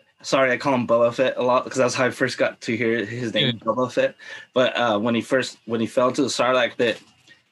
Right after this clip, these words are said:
Speaker 1: and then after in Return of the Jedi, when you notice, uh, Jabba's,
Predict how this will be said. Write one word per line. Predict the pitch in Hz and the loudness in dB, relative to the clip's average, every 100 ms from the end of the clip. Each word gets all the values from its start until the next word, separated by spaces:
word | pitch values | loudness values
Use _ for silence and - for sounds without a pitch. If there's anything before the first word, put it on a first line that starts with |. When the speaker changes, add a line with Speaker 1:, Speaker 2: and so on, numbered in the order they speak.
| _ - | _ -2
Speaker 1:
and | 113 | 2
then | 120 117 | 2 2
after | - 117 - 127 120 | 0 -2 0 2 2
in | 117 | 2
Return | 104 120 127 | 0 0 2
of | 110 | 2
the | |
Jedi, | 123 117 120 | 4 4 4
when | 113 113 | 4 2
you | 110 | 2
notice, | 117 120 117 113 - - | 2 2 2 0 -2 0
uh, | 107 98 95 - _ _ _ _ - 110 | 2 2 0 -6 _ _ _ _ -14 -8
Jabba's, | 110 120 120 117 113 - | 0 2 4 4 2 0